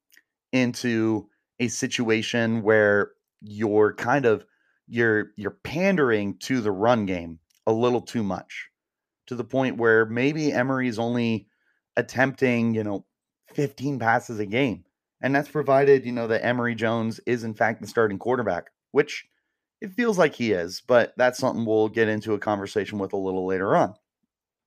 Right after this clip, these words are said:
I think overall, you should be running the ball a lot.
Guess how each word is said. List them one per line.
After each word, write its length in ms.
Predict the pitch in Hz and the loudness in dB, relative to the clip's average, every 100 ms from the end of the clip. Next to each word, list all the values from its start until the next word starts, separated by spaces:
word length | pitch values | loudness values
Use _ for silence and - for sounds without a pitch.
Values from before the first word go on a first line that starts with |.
| _ _ _ _ _ _ _ _ _ _ | _ _ _ _ _ _ _ _ _ _
I 120 | 147 147 | -6 -4
think 440 | 170 220 220 - - _ _ - | -2 -2 -2 -6 -14 _ _ -4
overall, 880 | - 147 139 135 147 120 104 101 - _ _ _ _ _ _ - | -4 2 6 8 10 8 6 0 -8 _ _ _ _ _ _ -18
you 280 | 117 156 | -10 -8
should 380 | 160 - 170 175 | -6 -2 0 -2
be 140 | 165 165 | -4 -4
running 360 | 123 120 120 | 0 0 0
the 60 | 104 | -2
ball 340 | 101 92 85 | -2 0 -2
a 20 | |
lot. 280 | - - - | -8 -20 -20